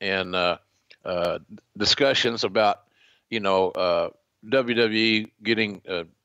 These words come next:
taxed like a, a sport, uh, and there was athletic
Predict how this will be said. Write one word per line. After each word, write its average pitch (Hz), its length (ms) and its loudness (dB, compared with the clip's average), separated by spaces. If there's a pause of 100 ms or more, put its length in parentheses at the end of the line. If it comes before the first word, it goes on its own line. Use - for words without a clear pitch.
(160)
taxed 113 440 0
like 104 140 0
a, 92 160 -2 (320)
a 98 80 -6
sport, 117 600 0 (540)
uh, 92 420 -2
and 104 260 0
there 123 120 4
was 92 120 0
athletic 117 540 0